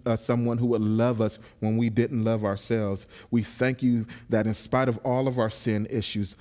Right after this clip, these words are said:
all of our trespasses against you, dear God, that you loved us beyond our fault and you saw our need and we needed a Savior. We needed you. And so we thank you that you sent Jesus and now we have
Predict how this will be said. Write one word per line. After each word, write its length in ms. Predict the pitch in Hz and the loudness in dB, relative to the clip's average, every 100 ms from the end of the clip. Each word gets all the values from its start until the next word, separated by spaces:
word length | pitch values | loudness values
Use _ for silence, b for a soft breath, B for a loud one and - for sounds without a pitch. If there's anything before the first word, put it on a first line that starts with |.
| B - | B -2
all 180 | 131 | 0
of 120 | 139 131 | 2 0
our 80 | |
trespasses 800 | 117 - 127 - - 110 113 117 | -2 0 -2 -2 -2 -2 -2 -4
against 340 | 110 110 110 - | -4 -4 -4 -4
you, 80 | 110 | -2
dear 160 | 107 | -2
God, 320 | 104 104 101 101 B B | -2 -2 -2 -4 B B
that 220 | - - | -4 2
you 100 | 139 | 2
loved 320 | 127 123 120 | 4 0 0
us 100 | 113 | -2
beyond 600 | 107 104 - - 123 131 | -2 -6 -6 -4 -2 -2
our 260 | - 107 104 | -2 -2 -2
fault 380 | - - 120 120 | -2 -2 0 -2
and 120 | 107 104 | -4 -2
you 100 | 107 | -2
saw 240 | - 117 | -2 -2
our 260 | - 110 107 | -2 -2 0
need 260 | 113 117 | 2 2
and 100 | 104 | 0
we 120 | 101 | -2
needed 400 | 101 107 117 123 | -2 0 0 0
a 80 | 117 | -2
Savior. 500 | - - 107 95 92 - B B | -2 -2 -2 -2 -4 -6 B B
We 140 | 110 | 2
needed 500 | 113 120 120 123 - | 4 4 2 -2 -6
you. 220 | 104 90 | -4 -2
And 100 | 90 | -4
so 160 | - 101 | -4 -4
we 160 | 104 | -2
thank 460 | 101 - 117 113 - | -4 -4 -4 -2 -4
you 180 | 117 117 B B | -6 -6 B B
that 160 | 101 | -6
you 40 | 113 | -6
sent 320 | - 123 120 | -2 -2 -2
Jesus 420 | 110 117 113 120 | 0 0 0 -2
and 200 | 107 98 | -2 -2
now 220 | 110 110 | 0 -2
we 160 | 113 113 | -2 -2
have 280 | 98 101 | -2 -4